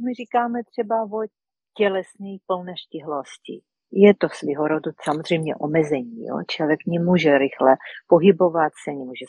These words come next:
se vohnout, nemůže, eh, třeba být takovým, eh, lehkým, jo. Třeba začínají mu dřív bolet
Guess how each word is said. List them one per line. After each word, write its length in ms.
se 140
vohnout, 540
nemůže, 440
eh, 380
třeba 480
být 260
takovým, 600
eh, 300
lehkým, 680
jo. 460
Třeba 360
začínají 520
mu 200
dřív 360
bolet 420